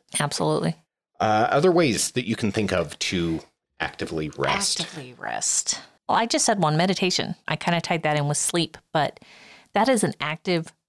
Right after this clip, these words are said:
Speaker 1: resting exercise for your brain and your body. You're relaxing both at the same time, and it's different from sleep because you are conscious and you are aware of what's going on around you. I love meditation, and again, I'm a little mad at myself that I've fallen away from it. I need to get right back in that habit, which I started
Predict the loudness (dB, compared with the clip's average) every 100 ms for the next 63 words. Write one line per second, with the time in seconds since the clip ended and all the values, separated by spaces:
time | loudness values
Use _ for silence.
0 | -2 0 2 0 0 0 -2 _ _ -8
1 | -2 0 0 -2 -2 -2 -2 0 0 0
2 | -2 -2 0 0 0 -2 -6 -10 0 4
3 | 6 4 2 2 2 2 0 -2 -2 0
4 | 0 0 -2 -2 -2 -2 -2 0 -4 -4
5 | -2 -2 -4 -8 -14 -6 -4 -2 -2 -2
6 | 0 0 0 -2 -2 -4 -8 _ _ _
7 | _ _ -2 2 4 4 4 4 2 0
8 | -2 0 2 4 2 2 2 2 0 0
9 | -2 0 4 4 4 4 2 2 2 2
10 | 2 2 0 -2 -2 0 0 0 0 2
11 | 2 2 0 0 -2 0 0 2 0 0
12 | 0 2 2 2 2 2 2 2 0 -2
13 | -2 -4 -6 -6 -2 0 0 0 0 2
14 | 2 2 2 2 0 0 -2 -4 -4 -4
15 | -2 0 2 0